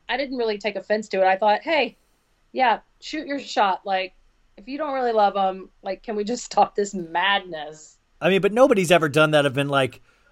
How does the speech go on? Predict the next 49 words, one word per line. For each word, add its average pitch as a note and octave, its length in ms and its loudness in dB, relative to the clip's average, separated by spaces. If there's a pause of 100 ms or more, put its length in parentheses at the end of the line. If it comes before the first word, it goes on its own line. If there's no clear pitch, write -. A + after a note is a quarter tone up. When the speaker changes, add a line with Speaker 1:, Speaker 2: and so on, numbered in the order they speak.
(100)
Speaker 2:
"Okay, E3+ 380 4
you're C3+ 200 0
right. C3 340 4 (220)
Okay, D3+ 300 2
I C#3+ 120 2
gotta G3+ 160 2
break F3 180 -2
up D3+ 140 0
with B2 140 -8
you." G#2 200 -12
You D3 160 -4
know, E3+ 180 4
like, D3+ 320 2 (300)
that, G#3+ 180 -2
nobody's A#3 360 0
ever E3 260 0
been D#3 180 -2
like, C#3 360 -4
"Oh, F3 240 2
great E3+ 280 -4
point." D#3+ 340 -2 (1000)
Speaker 1:
Yeah, B3 240 4
she A3 240 -12
just G#3+ 200 -8
leaves G3+ 280 -6
the G3 100 -10
merch F#3 380 -10
table, F3+ 360 -4
Speaker 2:
Yeah, D#3+ 260 4
Speaker 1:
takes C3 100 -8
Speaker 2:
sorry. A#3 360 2
Speaker 1:
off G3+ 160 4
her F#3 120 -2
hat, F#3+ 400 -2 (420)
Speaker 2:
And F#3+ 140 -4
you D4+ 80 0
notice, D4 200 2
like, F3 180 2
Speaker 1:
takes - 20 -2
Speaker 2:
this G#3 100 2
Speaker 1:
off B3+ 160 -2
her A#3+ 180 -12
Speaker 2:
<laughs> D3+ 100 -2
Speaker 1:
hat. A3 500 0
Speaker 2:
drop-top E3+ 540 4
hat C#3+ 440 0
and D3 160 -12
the C#3+ 60 -6
drop-top C3+ 520 -4